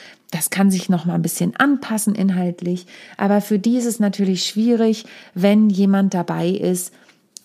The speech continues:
der, ähm, gerade erst am Anfang steht. Wenn du gerade erst am Anfang stehst, dann habe ich gleich noch was anderes für dich am Ende. Das habe ich am Anfang schon gesagt, bei den Expertinnen, bei denen ich dabei bin. Das wäre was für dich,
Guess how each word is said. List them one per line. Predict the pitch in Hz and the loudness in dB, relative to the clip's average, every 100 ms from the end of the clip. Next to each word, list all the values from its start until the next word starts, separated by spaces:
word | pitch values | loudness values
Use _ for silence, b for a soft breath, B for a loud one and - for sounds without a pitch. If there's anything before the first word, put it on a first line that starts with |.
| - 196 | -4 0
der, | 185 175 170 175 b _ _ 190 | 2 2 0 -4 b _ _ -4
ähm, | 170 160 165 175 - _ _ | -4 -4 -6 -8 -12 _ _
gerade | 185 175 190 214 | -8 -2 0 0
erst | 202 175 175 - 180 | 0 -2 -4 -4 -2
am | 180 | -2
Anfang | 170 185 180 151 156 | 0 -2 -2 -6 -8
steht. | - - - | -10 -12 -2
Wenn | 226 | 0
du | 240 | 2
gerade | 220 262 330 | 0 0 2
erst | 220 214 | 0 0
am | 196 | 0
Anfang | - 403 254 185 | 0 0 -2 -2
stehst, | - 165 - | -4 -6 -2
dann | 226 | 0
habe | 247 | 0
ich | 233 - | -2 -2
gleich | 208 208 | 0 2
noch | 202 170 | 0 -2
was | 170 - | -6 -2
anderes | 240 330 285 - | -2 0 -2 -4
für | 220 | -2
dich | 226 220 | -2 -2
am | 190 | -2
Ende. | - 208 233 240 233 B B B | 0 2 2 2 -2 B B B
Das | 185 | -4
habe | 208 196 | 0 0
ich | 196 | 0
am | 180 | 0
Anfang | - 214 220 | 0 2 0
schon | 202 196 | 0 0
gesagt, | 180 185 180 | 0 -2 -2
bei | 180 | -4
den | 170 170 | -2 -4
Expertinnen, | 175 - - 247 247 220 | -6 -10 -6 -4 0 2
bei | 214 | 2
denen | 196 190 190 | 2 2 0
ich | 185 | -2
dabei | 180 170 170 175 | -4 -2 -2 0
bin. | 175 175 - _ _ _ _ _ - - | 0 -2 -6 _ _ _ _ _ -20 -8
Das | - 214 214 | -4 -2 0
wäre | 208 202 | 2 2
was | 185 185 | 0 -2
für | - | -4
dich, | 165 202 | 0 -2